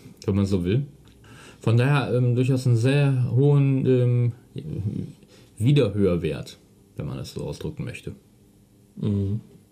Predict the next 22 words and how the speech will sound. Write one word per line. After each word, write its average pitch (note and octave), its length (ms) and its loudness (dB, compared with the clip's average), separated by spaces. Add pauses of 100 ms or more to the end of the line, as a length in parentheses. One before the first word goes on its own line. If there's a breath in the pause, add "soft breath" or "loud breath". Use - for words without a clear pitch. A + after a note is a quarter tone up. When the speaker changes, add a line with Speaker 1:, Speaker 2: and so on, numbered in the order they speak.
(180)
Speaker 1:
Mm, B2 440 6
wie C3 80 4
gesagt, B2+ 260 0
die G#2 80 0
Sprecher B2+ 400 2
waren D3 220 4
sehr D3 120 4
gut, D#3 220 0
die A2+ 80 -2
Story D#3 320 0
ist D#3+ 180 -4
gut, E3 260 2
die - 60 -2
Umsetzung A#2+ 760 2
an A2+ 140 0
und G#2+ 40 -2
für G#2 160 2
sich G#2+ 220 0
auch. C3+ 300 0 (680)
Ja, C#3 160 2
aber, G#2+ 400 2
ähm, G#2 300 2